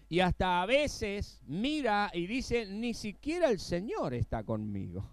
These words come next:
<laughs> Nuestra, nuestra psiquis, nuestra mente, nuestras emociones,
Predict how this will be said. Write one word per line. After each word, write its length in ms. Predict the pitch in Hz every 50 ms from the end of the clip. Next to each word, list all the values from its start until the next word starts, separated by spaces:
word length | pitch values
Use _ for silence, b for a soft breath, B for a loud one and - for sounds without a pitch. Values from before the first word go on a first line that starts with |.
| - -
<laughs> 1300 | 104 - - - - - - - - - - - - - - - - - - - - - - - - -
Nuestra, 1000 | 214 208 233 233 220 - - 220 214 214 208 196 190 185 180 170 165 156 139 B B B B B - -
nuestra 600 | - 151 180 196 196 185 - - 190 185 180 180
psiquis, 580 | - - - 277 302 - - 269 262 247 220 -
nuestra 400 | 175 180 180 151 - - 170 151
mente, 640 | 147 160 190 254 269 277 269 - - 262 262 262
nuestras 540 | 247 220 196 175 165 - 170 165 165 160 -
emociones, 840 | 156 151 151 156 139 - 247 277 294 302 262 233 220 247 233 -